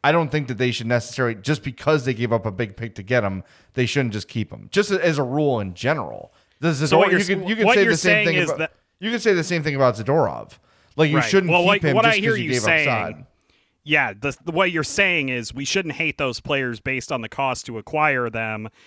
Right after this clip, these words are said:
Speaker 2: but at the same time, we shouldn't use the cost to acquire them as a reason just to keep them. Is that accurate to say?
Speaker 1: Yes, that is
Speaker 2: Okay.
Speaker 1: very accurate.
Speaker 2: I just want, I just wanted to make sure.
Speaker 1: Yeah, no, for sure. But I mean, look, he's twenty-three years old.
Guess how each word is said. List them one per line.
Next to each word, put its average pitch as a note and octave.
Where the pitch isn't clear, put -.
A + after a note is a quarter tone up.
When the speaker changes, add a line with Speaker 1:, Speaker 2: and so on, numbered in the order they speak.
Speaker 2:
but C#3
at C3
the C3
same D#3
time, C3+
we C#3
shouldn't D#3+
use C#3
the B2
cost C3+
to B2+
acquire C#3
them A#2+
as A#2
a B2
reason A#2+
just A2+
to A#2+
keep A2
them. F#2
Is G2+
that A#2+
accurate B2
to -
say? C#3+
Speaker 1:
Yes, -
that A#2
is A2
Speaker 2:
Okay. A#2
Speaker 1:
very G#2
accurate. F#2
Speaker 2:
I -
just D#3+
want, E3+
I C#3
just D3
wanted D3
to C3+
make B2
sure. F#2
Speaker 1:
Yeah, F#3
no, E3
for C#3
sure. D3
But C#3
I C3+
mean, D#3
look, D3+
he's -
twenty-three A#3
years F3+
old. -